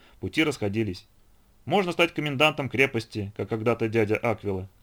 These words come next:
а можно, послужив в преторианской гвардии, попытаться получить под команду легион. Командир легиона почти всегда находится в звании сенатора, не имея за плечами никакого военного опыта, кроме годичной службы в качестве трибуна в пору юности.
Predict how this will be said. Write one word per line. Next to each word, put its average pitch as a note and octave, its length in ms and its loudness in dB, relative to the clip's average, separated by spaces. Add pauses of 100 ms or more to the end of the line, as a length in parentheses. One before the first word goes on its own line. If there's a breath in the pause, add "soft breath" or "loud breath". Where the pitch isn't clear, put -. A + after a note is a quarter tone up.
а - 120 -8
можно, E3+ 320 0
послужив D#3 480 2
в - 140 -18
преторианской C#3 560 2
гвардии, A#2+ 540 2 (320 loud breath)
попытаться D3+ 800 2
получить A2+ 400 0
под B2+ 120 -4
команду A#2+ 400 0
легион. G2 540 0 (600)
Командир G2+ 360 0
легиона F3+ 440 4
почти D#3 220 2
всегда E3 320 4
находится A#2+ 440 0
в A2 40 0
звании A2+ 300 2
сенатора, G#2 600 -2 (280 loud breath)
не G#2 140 -2
имея A#2+ 240 4
за G#2+ 80 -4
плечами A#2 380 2
никакого A2+ 420 4
военного A2 320 4
опыта, G#2 440 2 (160)
кроме D3 280 0
годичной C3 360 0
службы B2 320 -2
в - 60 -10
качестве A#2 320 0
трибуна A2 560 -2
в - 60 -20
пору G2+ 180 0
юности. G2 520 -2